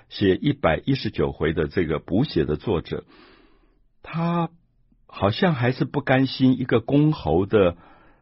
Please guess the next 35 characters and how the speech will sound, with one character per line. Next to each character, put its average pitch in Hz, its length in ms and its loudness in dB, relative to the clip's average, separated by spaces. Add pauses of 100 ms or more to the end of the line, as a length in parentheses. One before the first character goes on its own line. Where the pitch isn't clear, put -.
(100)
女 104 260 6
儿 80 380 0 (240)
嫁 127 260 2
到 101 300 0
农 85 420 2
村， 104 400 0 (240)
嫁 127 180 2
给 117 160 0
板 65 320 -4
儿 76 220 0
吗？ 104 340 -2 (240)
刘 101 180 4
姥 101 180 2
姥 82 140 2
的 98 120 2
孙 117 320 2
子 110 160 0
吗？ 95 380 -2
一 - 180 -2
辈 123 220 0
子 92 60 -14
就 104 120 0
在 107 160 2
农 92 220 2
村 110 200 0
里 85 120 0
做 95 220 0
一 92 60 -2
个 87 160 2
穷 85 440 -2
的， 82 280 0 (360)
呃， 71 340 -2 (500)
女 92 200 2
人 76 240 2
吗？ 90 300 0